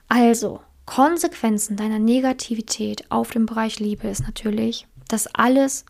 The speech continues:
was in deinem Kopf rumschwirrt, deine Gedanken auch negativ sein können und das dann wieder in die Beziehung mit reingebracht wird,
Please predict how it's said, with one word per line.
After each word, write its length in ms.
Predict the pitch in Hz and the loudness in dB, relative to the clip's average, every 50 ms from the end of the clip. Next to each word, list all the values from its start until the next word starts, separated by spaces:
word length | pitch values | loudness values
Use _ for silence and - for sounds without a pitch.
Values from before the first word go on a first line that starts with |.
| _ _ - | _ _ -8
was 520 | 226 202 226 226 247 240 - - - - _ _ _ _ _ | -4 -2 0 0 0 -2 -4 -6 -6 -8 _ _ _ _ _
in 120 | 226 240 | 2 4
deinem 240 | 240 240 233 226 226 | 4 6 4 4 2
Kopf 280 | - - 240 240 - 226 | 0 -4 -4 -4 -4 -2
rumschwirrt, 920 | 202 226 233 226 226 - - - - 226 226 220 226 220 226 - - - _ _ _ _ _ _ _ - - - _ | 2 4 4 4 4 0 -4 -6 -2 2 4 4 4 2 2 -2 -6 -10 _ _ _ _ _ _ _ -20 -20 -12 _
deine 340 | 214 - 233 233 240 233 240 | 0 4 6 8 8 8 8
Gedanken 640 | 220 - - - 214 220 226 226 226 - 233 226 220 | 6 2 2 2 4 4 4 2 2 2 0 0 4
auch 280 | - 226 226 226 226 | 6 6 6 6 6
negativ 640 | 220 226 233 233 233 240 233 233 - - 233 226 - - - - - - - _ | 6 8 8 8 6 6 2 2 2 -2 -2 -2 -2 -12 -18 -20 -20 -20 -12 _
sein 580 | 208 196 208 220 214 220 233 240 240 247 240 - _ _ _ _ | -4 2 4 4 4 6 6 4 4 2 0 -6 _ _ _ _
können 600 | - - - 240 240 240 240 240 240 240 240 240 - - - - - | -12 0 4 6 8 8 8 8 6 4 4 2 -2 -10 -16 -12 0
und 200 | - 220 220 220 | 2 2 4 4
das 180 | 226 226 220 - | 4 2 2 0
dann 220 | - 233 226 214 | 2 2 2 4
wieder 320 | 214 220 208 220 214 - - | 2 0 0 0 -2 -2 -4
in 240 | - 226 233 233 233 | 0 2 4 4 4
die 100 | 226 240 | 4 4
Beziehung 460 | 226 247 240 - - - 233 226 220 | 2 2 0 0 0 2 4 4 4
mit 160 | 220 214 220 214 | 2 2 0 0
reingebracht 720 | 208 208 208 208 208 - - - 208 - - - - - | 0 0 0 -2 -4 -6 -8 -10 -10 -10 -12 -18 -8 -4
wird, 400 | 214 202 208 202 208 220 226 | -4 -2 -2 -2 -4 -4 -6